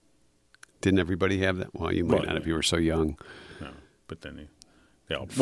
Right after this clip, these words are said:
Speaker 1: Frampton Comes Live had
Speaker 2: I
Speaker 1: a
Speaker 2: had
Speaker 1: big
Speaker 2: Foghat Live. <laughs>
Speaker 1: Everybody had Foghat Live.
Speaker 2: Tried to get rid of it, and they didn't want it. <laughs>
Speaker 1: And finally, in twenty nineteen, the first home delivery service by drone began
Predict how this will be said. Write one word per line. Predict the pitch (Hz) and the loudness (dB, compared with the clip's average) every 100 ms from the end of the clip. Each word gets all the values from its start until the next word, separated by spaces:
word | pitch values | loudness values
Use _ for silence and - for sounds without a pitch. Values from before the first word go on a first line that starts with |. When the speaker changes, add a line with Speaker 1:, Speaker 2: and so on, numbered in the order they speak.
| 135 | 12
Speaker 1:
Frampton | 85 92 | 12 4
Comes | 82 90 80 | 0 -2 0
Live | 90 87 85 | 0 0 6
had | 156 | 12
Speaker 2:
I | |
Speaker 1:
a | 190 | 12
Speaker 2:
had | 104 | 12
Speaker 1:
big | |
Speaker 2:
Foghat | - 151 160 120 90 | 12 12 12 12 8
Live. | 82 123 - 170 - - - - | 6 4 6 2 2 -2 -6 -2
<laughs> | - | 8
Speaker 1:
Everybody | 170 151 127 117 120 | 12 12 12 12 12
had | 120 | 12
Foghat | 90 104 98 95 92 85 | 12 12 12 12 12 12
Live. | 82 82 | 10 10
Speaker 2:
Tried | 110 | 6
to | 90 | 0
get | 95 | -2
rid | 104 | 0
of | 101 | 0
it, | 110 | -2
and | 120 | -2
they | 104 | 2
didn't | 110 98 | 2 2
want | 107 104 | -2 -6
it. | 104 - - - - - - | -8 -18 -16 -16 -14 -6 -6
<laughs> | - - - - - - - - | -8 -12 -10 -10 -14 -20 -14 -4
Speaker 1:
And | - 110 | 6 8
finally, | 117 113 113 95 | 10 10 12 10
in | |
twenty | 95 117 113 | 8 8 10
nineteen, | 98 92 - 117 104 82 76 _ _ _ _ - - | 10 8 8 6 8 6 0 _ _ _ _ -20 -8
the | - | -4
first | - 151 - | 4 4 4
home | - 143 139 | 8 12 12
delivery | 117 117 117 104 | 12 10 8 8
service | 98 - 101 101 - | 6 6 6 4 4
by | 95 98 | 4 4
drone | 92 101 117 110 90 | 4 8 12 12 10
began | 85 87 95 98 98 98 | 4 4 8 10 10 8